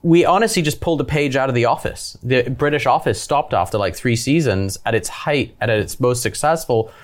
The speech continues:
where my mom was like, "Hey, you know, our numbers had not really gone, th-, you know, we'd had the huge spike where we got, like, crazy, crazy views, and they'd kind of plateaued around, like, in the threes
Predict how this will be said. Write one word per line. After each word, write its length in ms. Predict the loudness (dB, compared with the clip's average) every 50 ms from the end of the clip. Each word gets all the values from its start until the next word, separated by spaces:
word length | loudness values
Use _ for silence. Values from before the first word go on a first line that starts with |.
| -20 -20 -20 _ _
where 140 | 0 0 2
my 120 | 2 2 2
mom 240 | 2 2 2 2
was 160 | 0 0 0 0
like, 240 | 0 0 -2 -4
"Hey, 520 | -8 -6 -2 -2 0 2 2 0 0 -2 -4 -2
you 100 | -2 0
know, 120 | 0 0
our 220 | 0 2 2 4 4
numbers 560 | 4 4 4 4 2 4 4 4 2 2 0
had 360 | -2 -2 0 0 -2 -2 -6 -10 -18 _ -20 _ _ _ _ _ _
not 200 | 2 4 6 6
really 420 | 6 6 6 4 4 2 -2 -6 -12 -20 _ _ _ _ _ _ _ _ -6 0 2
gone, 360 | 2 4 4 4 2 0 -2 -8 _ _ _ _ _ _ _ _ _ -2
th-, 160 | -2 -2 0
you 140 | 0 2 4
know, 80 | 4 4
we'd 160 | 4 4 2
had 380 | 2 -2 -2 0 0 0 0
the 60 | 0 -2
huge 360 | 0 2 2 2 2 2 0
spike 480 | -2 0 0 0 2 0 -2 -4 -6 -12 -8
where 220 | -2 0 2 2
we 140 | 2 2 2
got, 200 | 2 0 0 0
like, 220 | 0 -2 -2 -4 -8
crazy, 680 | -16 -10 -4 0 0 2 4 2 2 2 2 0 0
crazy 400 | 0 0 0 0 2 0 0 -2
views, 460 | -2 0 0 2 2 2 0 -2 -4 -8 -14 -20 -20 _ _
and 120 | -2 0 2
they'd 140 | 2 0 -2
kind 220 | -2 -2 0 0
of 100 | 0 -2
plateaued 600 | -4 -4 -4 -2 -2 -2 -2 2 4 4 4 4
around, 300 | 4 2 2 0 -2 -2
like, 340 | -2 -2 -2 -4 -6 -12 -20 _ _ _ _ 0
in 100 | 2 4
the 100 | 4 2
threes 680 | 0 0 0 2 4 4 4 2 2 0 -2 -8 -16